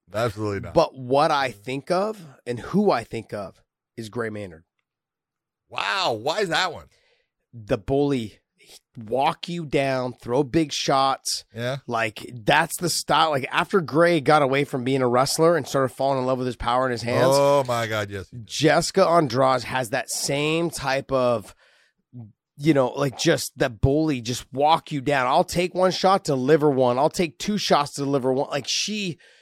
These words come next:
Speaker 2: she's a, she's an absolute bulldog. And just walks you down, and just touches you and touches you and touch-, and they add up. And then you just, once you're fighting off your back foot, you're not the same fighter.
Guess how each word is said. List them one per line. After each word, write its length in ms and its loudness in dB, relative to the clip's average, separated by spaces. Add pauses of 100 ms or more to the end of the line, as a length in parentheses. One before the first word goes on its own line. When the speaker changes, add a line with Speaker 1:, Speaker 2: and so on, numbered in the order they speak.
(240)
Speaker 2:
she's 420 -2
a, 100 -2 (180)
she's 360 -8 (120)
an 180 -10 (120)
absolute 460 -4
bulldog. 580 0 (420)
And 260 -2
just 240 -2
walks 460 2
you 80 -2
down, 280 0
and 80 -2
just 220 -8
touches 400 -4
you 140 -4
and 100 -10
touches 320 -2
you 100 -4
and 80 -8
touch-, 220 -4
and 80 -4
they 80 -2
add 260 0
up. 280 -2 (340)
And 140 -4
then 100 2
you 140 0
just, 280 -8
once 280 2
you're 100 0
fighting 220 2
off 100 0
your 100 2
back 240 4
foot, 240 -2
you're 80 0
not 120 2
the 80 -16
same 180 2
fighter. 340 0